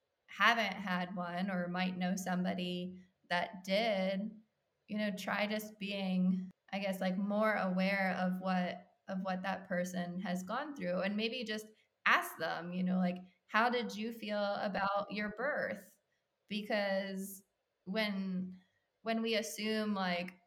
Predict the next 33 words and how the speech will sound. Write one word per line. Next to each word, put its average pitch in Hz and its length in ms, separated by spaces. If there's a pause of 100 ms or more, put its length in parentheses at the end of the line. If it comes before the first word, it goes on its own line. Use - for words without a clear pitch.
(100)
"Oh, 208 380
like, 185 220 (480)
they 190 320
did 196 200
that 185 240
because 185 260
of 185 180
this, 185 160
this, 180 260
and 180 100
that," 170 540 (540)
you 202 160
know, 190 200
you're 190 240
not 208 360 (240)
relating 190 720
to 190 120
that 185 280
person, 185 420
you're 185 180
not 185 400
finding 190 360
a 185 120
common 180 340
ground, 185 540
if 185 140
you're 185 120
just 202 260 (100)
judging 185 480
them 185 300
and 175 160
saying, 180 380
like, 175 520